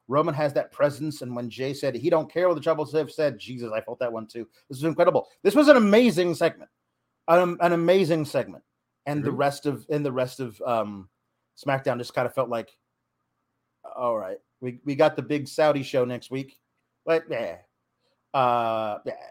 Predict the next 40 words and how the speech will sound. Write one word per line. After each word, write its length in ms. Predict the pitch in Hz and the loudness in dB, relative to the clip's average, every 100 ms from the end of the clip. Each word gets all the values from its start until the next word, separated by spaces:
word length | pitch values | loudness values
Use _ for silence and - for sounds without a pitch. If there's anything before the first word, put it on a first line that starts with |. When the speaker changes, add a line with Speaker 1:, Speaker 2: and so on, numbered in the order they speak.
| - - - _ | -20 -20 -20 _
Speaker 1:
Yeah, 120 | 143 | -6
so, 200 | 123 151 156 | 2 4 4
um, 420 | 143 135 117 107 _ _ _ _ 151 | 2 0 -6 -12 _ _ _ _ 2
um, 580 | 147 139 131 123 117 - | 4 4 2 -2 -10 -14
<laughs> 360 | - 170 156 - | -4 0 0 2
Orion 340 | 156 175 180 | 6 6 4
Ben 260 | 156 170 165 | 4 2 2
says, 220 | 156 147 | -2 -4
uh, 220 | 160 139 135 | 0 0 2
"Are, 180 | 151 160 147 | 2 2 2
are 60 | |
you 80 | 185 | 2
guys 160 | 226 214 | 2 0
feeling 260 | 214 208 196 | -2 -8 -4
Usi? 420 | 185 185 196 196 _ _ _ 104 | -4 -4 -6 -8 _ _ _ 2
Best 380 | 214 240 - 127 | 4 4 -2 -8
breaking 560 | - 202 233 277 277 220 | 2 2 2 -2 -4 0
promo 460 | 240 247 262 269 - | 0 2 2 2 2
ever?" 380 | 196 269 285 - _ _ _ _ _ _ | 0 0 -4 -10 _ _ _ _ _ _
Yeah. 220 | 135 120 104 | -2 -2 -2
Um, 260 | 139 139 131 - - _ _ _ _ _ _ - | -2 -2 -6 -14 -14 _ _ _ _ _ _ 2
I, 320 | 160 - 165 - | 2 2 -4 -4
I, 60 | 160 - | -8 0
I 100 | 175 | 0
just 180 | 190 - | 0 4
love 140 | 196 | 4
it 60 | 185 | 4
here 100 | 175 | -2
because, 260 | 160 160 139 | -2 -4 -4
because 360 | 151 143 160 | -8 -6 -4
this 160 | 175 190 | -4 -6
is 120 | 196 | -6
my 200 | 156 156 | -2 -2
thing 280 | 143 151 127 117 | -2 -6 -6 -8
I 60 | |
thought 200 | 123 131 | -2 -2
of 60 | 113 | -2
the 60 | 110 | -6
whole 160 | 107 | -10
time. 200 | - 65 | -12 -18